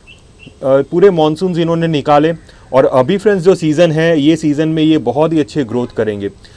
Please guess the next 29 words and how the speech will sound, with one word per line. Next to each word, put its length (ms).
लेकिन 300
ये 100
season 340
में 140
friends 280
बहुत 340
ही 60
अच्छी 220
growth 300
लाने 300
के 100
लिए 200
हमें 220
कुछ 220
चीज़ों 300
का 140
ध्यान 340
देना 240
होगा, 320
जिसकी 360
वजह 220
से 120
आपका 280
कुछ 220
ये 540
condition 540
का 160
पौधा 420
कुछ 460